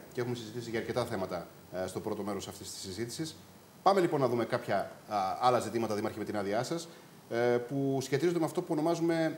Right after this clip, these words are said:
μέλλον της πόλης. Είμαστε σε μια φάση, εγώ παίρνω από το γενικό για να πάμε στο τοπικό. Ε, θα μου επιτρέψετε αυτή την ανάλυση, γιατί την έχω σαν μηχανικός. Δηλαδή, έχουμε μια χώρα η οποία ψάχνει να βρει το βηματισμό της αυτά τα τελευταία εφτά χρόνια της ύφεσης και της κρίσης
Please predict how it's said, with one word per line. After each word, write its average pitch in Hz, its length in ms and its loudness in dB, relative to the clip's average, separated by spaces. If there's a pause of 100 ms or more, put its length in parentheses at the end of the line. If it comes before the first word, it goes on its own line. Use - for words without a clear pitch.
(120)
μέλλον 156 340 4
της - 140 -6
πόλης. 104 400 0 (220)
Είμαστε 190 320 4
σε 143 100 0
μια 151 140 4
φάση, 135 440 2 (280)
εγώ 117 180 0
παίρνω 147 380 4 (240)
από 117 180 -2
το 123 80 4
γενικό 123 680 8 (240)
για 120 120 4
να 127 80 8
πάμε 165 160 6
στο 147 600 6
τοπικό. 135 480 2 (560)
Ε, 107 540 6 (460)
θα 165 80 6
μου 160 60 10
επιτρέψετε 160 380 4
αυτή 139 140 -2
την 143 220 0
ανάλυση, 165 300 4
γιατί 160 160 0
την 170 140 4
έχω 139 160 8
σαν 113 140 0
μηχανικός. 98 380 0
Δηλαδή, 117 180 2
έχουμε 151 200 4
μια 147 340 8 (200)
χώρα 135 320 8
η 113 60 4
οποία 131 360 6
ψάχνει 165 300 8
να 143 80 6
βρει 143 80 0
το 135 100 2
βηματισμό 123 420 2
της - 120 -2
αυτά 117 140 -4
τα - 80 -6
τελευταία 117 300 2
εφτά 123 240 2
χρόνια 123 200 4
της - 160 -2
ύφεσης 120 240 -4
και - 100 -8
της - 120 -8
κρίσης 120 420 -2